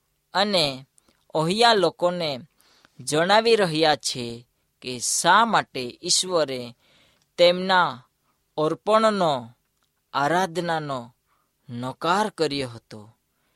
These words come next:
જે હાથો વડે અર્પણો લાવવામાં તથા પ્રાર્થનામાં ઊંચા કરવામાં આવ્યા હતા, તે હાથો રક્તથી ભરેલા હતા, એટલે કે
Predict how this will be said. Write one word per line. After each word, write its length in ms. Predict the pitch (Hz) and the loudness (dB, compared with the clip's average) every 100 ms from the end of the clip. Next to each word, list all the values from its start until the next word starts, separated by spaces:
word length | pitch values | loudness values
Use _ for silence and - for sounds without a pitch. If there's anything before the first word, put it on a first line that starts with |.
| _ _ - | _ _ -18
જે 280 | 117 196 226 | -4 0 2
હાથો 520 | 180 151 151 - 220 220 | 0 -2 -2 2 4 4
વડે 480 | 165 147 139 127 123 _ _ _ _ _ | 4 2 0 -4 -10 _ _ _ _ _
અર્પણો 640 | 156 156 147 185 185 180 165 147 139 _ _ _ _ _ - | -2 -2 -2 -2 0 -2 -4 -6 -16 _ _ _ _ _ -14
લાવવામાં 960 | 127 135 151 156 165 220 208 160 123 120 _ _ _ | -6 0 2 2 4 6 6 4 2 -4 _ _ _
તથા 380 | 156 156 170 160 | -6 -4 0 0
પ્રાર્થનામાં 1080 | - 143 139 139 - 190 220 208 175 131 117 _ _ _ _ | 0 0 0 -2 -6 2 4 4 2 0 -4 _ _ _ _
ઊંચા 400 | 147 139 202 208 | -10 -2 4 6
કરવામાં 720 | 202 165 147 175 214 214 202 - | 4 -2 0 4 4 4 0 -2
આવ્યા 340 | 131 131 139 | -6 -6 -8
હતા, 500 | 123 117 135 117 120 _ _ _ _ _ - | -8 -12 -12 -14 -14 _ _ _ _ _ -6
તે 80 | 208 | -2
હાથો 460 | 214 156 139 - 135 120 - _ _ _ _ - | -2 -2 -4 -4 -6 -6 -12 _ _ _ _ -18
રક્તથી 760 | 127 156 190 _ 190 - 180 | -2 0 0 _ -8 -6 -6
ભરેલા 640 | 147 - 131 147 165 156 147 | -6 -6 -6 -2 -2 -2 -4
હતા, 580 | - 123 - 120 117 _ _ _ _ _ _ | -6 -16 -14 -14 -16 _ _ _ _ _ _
એટલે 440 | 175 190 - 208 233 | -2 -2 -2 -2 0
કે 240 | 226 151 | -2 -6